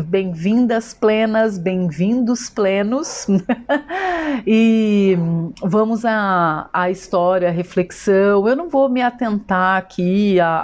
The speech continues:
a detalhes, porque eu acho que não, não tem nada a ver, assim, a contribuir muito. É, e,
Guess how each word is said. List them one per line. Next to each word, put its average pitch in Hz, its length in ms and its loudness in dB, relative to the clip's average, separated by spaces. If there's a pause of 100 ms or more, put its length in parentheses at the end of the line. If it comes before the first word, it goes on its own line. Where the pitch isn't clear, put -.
a 175 60 0
detalhes, 180 680 -2
porque 220 220 -4
eu 269 40 2
acho 277 180 -4
que 311 100 -8
não, 262 400 2 (440)
não 214 200 2
tem 233 200 -2
nada 202 680 0 (120)
a 185 120 0
ver, 180 320 2
assim, 180 380 0
a 170 60 0
contribuir 180 600 0
muito. 196 580 0 (1000)
É, 180 720 4
e, 196 440 2